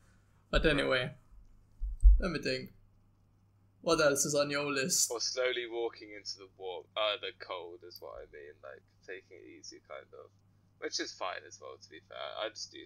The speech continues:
Speaker 2: things like transition slow sometimes as well. <laughs>
Speaker 1: Yeah, I mean, as long as you are, like, better to be moving than to s-, be standing still.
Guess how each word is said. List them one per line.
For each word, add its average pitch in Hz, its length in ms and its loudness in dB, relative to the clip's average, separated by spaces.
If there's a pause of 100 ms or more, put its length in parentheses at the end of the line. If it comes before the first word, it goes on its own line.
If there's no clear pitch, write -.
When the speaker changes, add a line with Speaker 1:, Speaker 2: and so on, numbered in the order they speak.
Speaker 2:
things 69 320 -18
like 60 160 -14 (640)
transition 98 600 -8
slow 82 340 -10
sometimes 69 600 -16
as - 160 -10
well. 78 260 -10
<laughs> - 40 -20 (1300)
Speaker 1:
Yeah, 170 280 12
I 190 80 12
mean, 220 100 6
as 214 160 6
long 247 160 6
as 156 200 4
you 147 160 2
are, 151 340 10
like, 143 240 2 (1120)
better 220 460 6
to 190 140 4
be 170 160 2
moving 147 580 -4
than 143 200 -2
to 147 80 -4
s-, - 180 0
be 143 160 -6
standing 131 600 0
still. 123 420 0